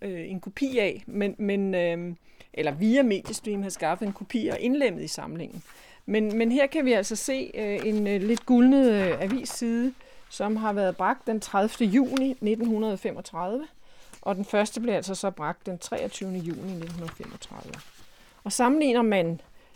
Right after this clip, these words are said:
artiklen her med den tekst, der er i,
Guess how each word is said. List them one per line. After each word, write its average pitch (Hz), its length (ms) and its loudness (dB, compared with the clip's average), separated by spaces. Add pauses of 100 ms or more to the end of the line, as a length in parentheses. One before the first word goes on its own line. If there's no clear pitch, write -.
(120)
artiklen 262 560 2
her 240 260 4
med 208 160 -2
den 220 200 2
tekst, - 380 -2
der 208 60 0
er 185 300 0
i, 202 120 -4